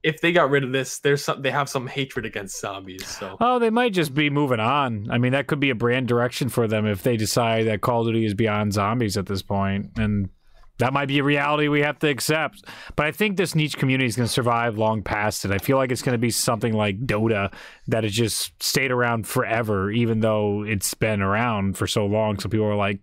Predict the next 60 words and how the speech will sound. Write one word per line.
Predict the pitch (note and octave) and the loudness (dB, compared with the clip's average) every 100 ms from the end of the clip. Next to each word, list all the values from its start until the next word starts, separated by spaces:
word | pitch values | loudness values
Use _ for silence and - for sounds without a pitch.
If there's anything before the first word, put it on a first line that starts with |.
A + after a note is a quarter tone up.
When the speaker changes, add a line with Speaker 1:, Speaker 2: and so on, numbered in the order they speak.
| _ _ - - - | _ _ -20 -18 -2
Speaker 2:
you | E3+ | 0
could | F3+ | 2
ask | E3+ C#3 | 2 -2
gamers, | C#3+ C#3+ B2+ G#2 | -2 -2 -2 0
"What's | C3 - | 0 0
Dota?" | A#2+ A#2+ G#2+ G#2 | 2 2 2 0
And | A#2+ A#2+ | 0 2
many | A#2 A#2 | 2 2
will | A2 | 2
go, | A2 G2 | 2 2
"I've | G#2 G2+ G#2 | 0 0 0
never | G#2 F#2+ | 0 0
heard | A2 G2+ | 0 0
of | F2 | 0
Dota. | F#2 F2+ | -2 0
What | G2 | 0
are | |
you | G#2 | 0
talking | - G#2 G2 | 0 -2 -2
about?" | F#2+ F2+ G2 - - | -2 -2 -4 -12 -6
And | B2 | -2
it's | A#2+ | 0
like, | A#2+ | 0
it's | A2 | 0
a | A#2 | 2
really | C#3 C3 | 2 2
big | B2 A2 | 0 0
game. | A#2+ G#2+ | -2 0
They'd | G#2+ | 0
be | G#2+ | 0
like, | G2 D#3 | 0 0
"No, | F#3+ | -2
it's | - | -2
not." | F#2 F#2 B2 - - - _ | -2 -2 -4 -10 -20 -20 _
And | - A2+ A2+ | -2 0 0
you, | A2 - | -2 -2
it'd | B2+ A#2 | -2 0
be | C3 | 0
like, | A2 - - - | 0 -4 -12 -6
"You | C3+ C3 | -2 0
heard | E3 | 0
of | C3+ | 0
Fortnite?" | D3 D#3+ E3+ G3+ | 0 2 2 -2
"Of | F#3+ | -2
course | - D#4 G#3 | 0 2 0
I've | D#3+ | 0
heard | F3+ | 0
of | B2+ | -2
Fortnite." | - B2+ A2+ G2+ | -2 -2 0 -2
It's | F#2+ | -2
like, | F2 | -6
Speaker 1:
<laughs> | - | -6
Speaker 2:
Jesus. | - - B2 G#2+ F#2+ - B2 - - - - - | 0 2 2 2 0 -2 -6 -6 -8 -16 -20 -14
It's | - | -6
crazy | - D#3+ D#3+ D3+ B2 | 0 2 2 2 0
the | A#2 | 0
world | G#2+ G2+ | 0 2
we | G2 | 2
live | G2+ A2 | 2 2
in. | G2+ G2 | 0 -2